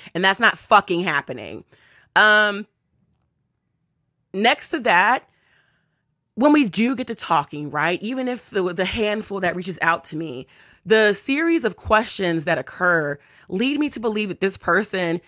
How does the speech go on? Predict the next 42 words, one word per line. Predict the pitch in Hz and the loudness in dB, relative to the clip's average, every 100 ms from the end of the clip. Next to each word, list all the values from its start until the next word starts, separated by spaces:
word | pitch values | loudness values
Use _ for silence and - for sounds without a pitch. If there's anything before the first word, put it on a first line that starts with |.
| _ - | _ -4
is | 175 165 | -4 -2
either | 180 165 147 | -2 0 -2
a | |
serial | 156 180 202 233 180 | -4 -2 0 0 -2
killer, | - 147 131 135 196 _ _ | -2 -4 -2 -4 -8 _ _
a | 160 | -6
rapist, | 156 214 240 - 151 139 139 - - _ _ _ _ | 2 2 2 0 -2 -2 -6 -14 -20 _ _ _ _
or, | 190 196 190 185 180 170 165 160 - _ _ _ | 6 8 8 6 4 2 2 -2 -6 _ _ _
um, | 170 175 165 160 147 135 127 156 _ _ _ _ _ _ _ _ _ | 4 6 4 0 -4 -6 -10 -14 _ _ _ _ _ _ _ _ _
inept | 190 214 180 - - - _ | 4 4 4 -2 -14 -18 _
in | 180 202 | -2 0
some | - 170 | 0 0
way. | 151 123 85 - _ - | -2 -6 -8 -14 _ -2
It | |
might | 175 147 | -2 -2
be | 135 | -8
socially, | - 190 190 - 196 180 160 - - - | 2 4 4 2 -2 -2 -4 -10 -18 -6
it | |
might | 175 151 | -2 -2
be | 151 | -4
emotionally, | 135 147 175 202 - 170 160 143 143 - - - | -4 2 4 2 -2 -4 -2 -4 -6 -12 -12 2
but | 175 - | 4 6
I | - 226 | 4 4
don't | 262 247 | 2 -4
think | 233 | -6
that | 214 | -4
I'm | 202 | -4
gonna | 185 185 | -2 -2
have | 190 175 | 0 -2
a | |
great | 165 156 175 - | -2 -2 -2 -2
time | 185 170 165 | 0 2 0
speaking | 160 170 156 147 | -2 -6 -4 -6
with | 143 | -6
this | 147 | -10
person. | - 98 - - | -10 -10 -10 -4
I | - | -2
can | - | 0
already | 175 175 202 | 2 2 2
tell | - 185 | -2 -2
off | 156 | -2
top. | - 185 185 | 0 4 4